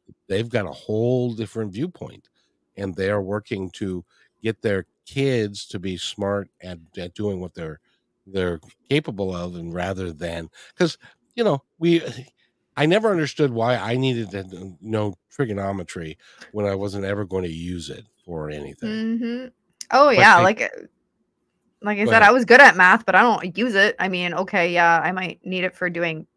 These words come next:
Speaker 2: my taxes or something, but, like, I don't use it <laughs> on a regular basis.
Speaker 1: But they don't, even, even when my kids were in school, and they're in their early thirties,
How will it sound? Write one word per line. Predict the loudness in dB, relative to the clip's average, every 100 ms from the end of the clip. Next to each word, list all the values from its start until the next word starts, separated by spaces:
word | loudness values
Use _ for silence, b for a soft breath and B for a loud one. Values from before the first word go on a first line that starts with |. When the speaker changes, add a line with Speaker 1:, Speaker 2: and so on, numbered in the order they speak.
| -16
Speaker 2:
my | -16 -4
taxes | 2 2 2 -12 -10
or | -6
something, | -6 -2 -2 0
but, | 2 4
like, | 4 4 2 -8 _ b b b b
I | -2
don't | -2 -4 -12 -4
use | 2 4 4
it | 2 4
<laughs> |
on | 6
a | 6
regular | 8 8 8 8 8
basis. | 8 6 0 -2 -2 -4 -12 -14 _ _ _ b b b
Speaker 1:
But | -4 0
they | 0
don't, | 2 4 4
even, | 2 0 2 2
even | 0 2 2
when | 2 2
my | 0
kids | 0 -4 -4
were | -4 -4
in | -4
school, | -6 -4 -2 -2
and | -2
they're | -2 -2 -2
in | -4 -4
their | -6 -8
early | -10 -10 -10
thirties, | -10 -12 -12 -14 -20